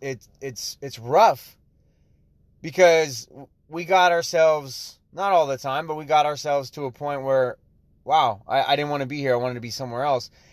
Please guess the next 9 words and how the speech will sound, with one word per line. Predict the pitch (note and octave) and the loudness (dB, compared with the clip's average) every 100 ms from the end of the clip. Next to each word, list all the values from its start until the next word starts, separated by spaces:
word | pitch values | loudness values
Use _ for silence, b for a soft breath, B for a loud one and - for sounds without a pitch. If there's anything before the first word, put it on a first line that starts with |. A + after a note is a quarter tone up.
| b | b
And | - | -2
everything's | G3 B3+ G#3 D3+ | 0 2 -2 -2
by | C3+ C3+ | 2 4
choice. | A#2+ - E3 C#3+ A2+ - - _ _ _ _ - | 2 0 2 2 -2 -12 -20 _ _ _ _ -8
Everybody | D3+ F3+ F3+ E3+ | -2 4 4 4
says | - D#3 C3+ | 0 -2 0
life | C#3 D3 | 0 0
happens. | C#3+ D3 - B2+ A2+ | 0 0 0 -8 -10
Yes, | C3 E3+ C3+ - | 0 2 2 -4